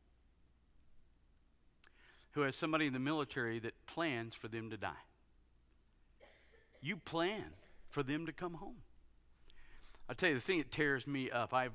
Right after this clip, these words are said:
even trouble talking about it, but getting old. But when you see, uh, like, these little girls throwing a ball, and the catcher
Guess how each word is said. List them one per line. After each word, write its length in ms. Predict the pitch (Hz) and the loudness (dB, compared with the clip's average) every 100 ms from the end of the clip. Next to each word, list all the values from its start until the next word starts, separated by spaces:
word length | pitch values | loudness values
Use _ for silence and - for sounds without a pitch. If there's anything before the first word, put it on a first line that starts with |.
| 123 | -6
even 220 | 135 117 | -6 -4
trouble 240 | 117 110 | -4 -4
talking 380 | 101 139 123 117 | 0 2 2 0
about 200 | 92 82 | -6 -10
it, 80 | 82 | -10
but 140 | 90 101 - - - - - - - _ _ _ _ _ _ - _ - - - - - - - - - - - - - - - | -12 -14 -18 -20 -20 -20 -20 -20 -20 _ _ _ _ _ _ -20 _ -20 -20 -16 -16 -16 -20 -20 -20 -20 -20 -20 -20 -20 -20 -4
getting 260 | 127 110 113 | 0 2 2
old. 280 | 113 110 117 | 0 0 0
But 160 | 151 - | -2 2
when 160 | 170 | 2
you 100 | 165 | 4
see, 600 | 160 - 190 190 175 135 - | 2 0 0 2 2 0 4
uh, 300 | 139 117 101 - - - - - - - | 4 4 0 -4 -18 -20 -20 -20 -20 4
like, 200 | 135 127 | 4 4
these 200 | 151 127 | -2 -2
little 160 | 127 120 | -2 -4
girls 600 | 98 120 123 117 - - - _ _ - - - - _ _ | -2 -4 -4 -6 -12 -20 -20 _ _ -20 -20 -20 -20 _ _
throwing 200 | 139 110 | -4 -2
a 40 | |
ball, 400 | 104 120 120 139 - - - _ _ - - - _ _ - - _ - - - - - - _ - _ _ _ _ _ _ _ _ _ _ _ - _ _ _ - - | 0 0 0 -2 -6 -20 -20 _ _ -20 -20 -20 _ _ -20 -20 _ -20 -20 -20 -20 -20 -20 _ -20 _ _ _ _ _ _ _ _ _ _ _ -20 _ _ _ -18 -10
and 140 | 139 117 | -8 -8
the 60 | |
catcher 500 | - 160 165 180 160 | 2 2 4 0 -4